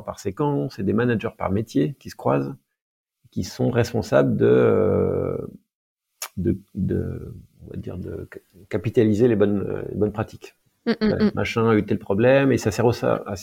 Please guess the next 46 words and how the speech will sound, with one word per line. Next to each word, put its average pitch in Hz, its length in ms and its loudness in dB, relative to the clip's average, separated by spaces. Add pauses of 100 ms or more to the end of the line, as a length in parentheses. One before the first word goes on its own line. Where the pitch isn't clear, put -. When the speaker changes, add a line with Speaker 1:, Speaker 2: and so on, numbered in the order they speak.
(140)
Speaker 1:
aussi 123 240 0
à 123 60 4
ça, 120 160 0
les 101 80 2
réunions, 95 420 0
les, 101 280 -2 (640)
les - 80 0
dailies 101 320 4
et - 20 4
weeklies, 95 340 4
ça 131 140 -4
sert 101 240 -4
à 92 160 0
parler 98 320 0
des 90 540 -4 (520)
problématiques 107 460 4
qu'on 113 140 0
a 104 40 2
rencontrées, 110 600 2
euh, 98 640 -2
parce - 140 -20
que 104 80 -8
peut-être - 200 -4
que - 80 -6
quelqu'un 113 360 -2
dans 110 120 0
la 90 60 -4
salle - 240 -2
a, 95 160 -6 (520)
Speaker 2:
Ouais, 214 280 -2
Speaker 1:
a - 80 -2
Speaker 2:
et 208 60 2
a - 20 4
Speaker 1:
trouvé 196 80 4
Speaker 2:
pas 120 60 8
Speaker 1:
une 214 80 8
Speaker 2:
isolé 208 220 6
Speaker 1:
solution, 220 260 4
Speaker 2:
l'équipe 240 100 0
Speaker 1:
euh, 92 80 -2
Speaker 2:
de 185 60 0
Speaker 1:
et 190 40 2
cetera. 202 140 -6
Speaker 2:
travail, 202 440 2
euh. 170 480 -6
Speaker 1:
Ouais. 98 140 0